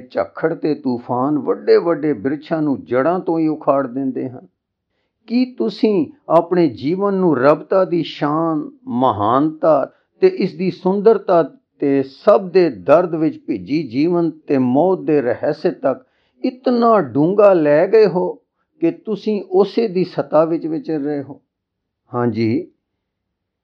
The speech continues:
ਕੀ ਤੁਸੀਂ ਆਪਣੇ ਜੀਵਨ ਨੂੰ ਰਬਤਾ ਦੀ ਸ਼ਾਨ, ਮਹਾਨਤਾ ਤੇ ਇਸ ਦੀ ਸੁੰਦਰਤਾ ਤੇ ਸਭ ਦੇ ਦਰਦ ਵਿੱਚ ਭਿੱਜੀ ਜੀਵਨ ਤੇ ਮੌਤ ਦੇ ਰਹੱਸ ਤੱਕ ਇਤਨਾ ਡੂੰਘਾ ਲੈ ਗਏ ਹੋ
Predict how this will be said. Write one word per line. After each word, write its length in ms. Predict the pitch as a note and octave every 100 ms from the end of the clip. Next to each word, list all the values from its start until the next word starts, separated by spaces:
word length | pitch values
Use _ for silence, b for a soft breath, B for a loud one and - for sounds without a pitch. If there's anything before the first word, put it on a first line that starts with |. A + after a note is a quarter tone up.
| _ _ -
ਕੀ 280 | A3 C4+
ਤੁਸੀਂ 420 | - F#3 - E3 D3
ਆਪਣੇ 420 | C3 D3+ C#3 C3
ਜੀਵਨ 480 | F#2 B2+ E3 G3 F3
ਨੂੰ 380 | C3+ C#3+ F3
ਰਬਤਾ 480 | C#3 E3 F3 - F#3
ਦੀ 200 | D#3+ D#3
ਸ਼ਾਨ, 420 | D3+ - C#3+ D3+
ਮਹਾਨਤਾ 760 | E3+ D#3+ G2+ G2+ A#2+ C3+ G3 G3
ਤੇ 180 | - E3
ਇਸ 240 | E3 D3
ਦੀ 160 | B2+ D#3
ਸੁੰਦਰਤਾ 880 | D#3 F3+ F#3+ G3+ F3+ - D#3 C3 b b b _
ਤੇ 120 | F#3+
ਸਭ 400 | F3+ - G3+ G#3+
ਦੇ 180 | G3 G3+
ਦਰਦ 440 | D3 C#3 E3 F#3 F3+
ਵਿੱਚ 300 | F#3 F3+ -
ਭਿੱਜੀ 440 | G#2 F#2+ F3+ D#3
ਜੀਵਨ 380 | B2 F3+ G#3+ A3
ਤੇ 180 | - E3
ਮੌਤ 460 | C#3 D3 F#3+ F#3+
ਦੇ 160 | F3 D#3+
ਰਹੱਸ 360 | C3 C3+ C3+ - F#3+ -
ਤੱਕ 260 | D3 - -
ਇਤਨਾ 480 | - A#3+ A#3 A3+ G3
ਡੂੰਘਾ 480 | B2+ D#3+ G3 F#3+
ਲੈ 320 | D#3 C#3+ D3+ G3+
ਗਏ 200 | A3+ A3+
ਹੋ 220 | G3